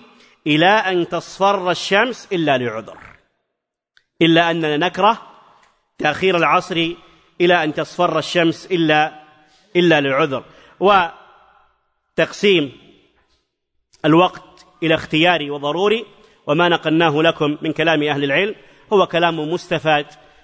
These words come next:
من سماحة الشيخ ابن باز رحمه الله عز وجل. انتهينا من وقت الظهر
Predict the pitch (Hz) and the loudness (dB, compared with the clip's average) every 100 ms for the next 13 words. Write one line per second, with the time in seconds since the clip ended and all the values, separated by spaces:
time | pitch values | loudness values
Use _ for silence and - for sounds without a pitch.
0 | _ 160 147 165 175 160 147 139 175 156 | _ -4 0 2 2 0 -4 -4 -2 -2
1 | 143 - - _ - 165 160 170 156 139 | -2 -12 -20 _ -2 2 4 2 0 -4
2 | - - _ _ _ 165 220 185 151 147 | -14 -20 _ _ _ 0 2 2 0 0
3 | 135 127 131 127 120 120 107 95 - _ | 0 -2 -4 -6 -6 -6 -10 -12 -18 _
4 | _ _ _ _ _ _ _ 180 170 180 | _ _ _ _ _ _ _ 0 4 4
5 | 208 226 226 240 _ _ _ _ _ _ | 2 0 -4 -6 _ _ _ _ _ _
6 | _ _ _ _ _ _ - 160 170 185 | _ _ _ _ _ _ -2 0 2 2
7 | - - 123 - _ _ _ _ _ 147 | -2 -16 -16 -18 _ _ _ _ _ -2
8 | 131 185 185 220 | 2 2 2 0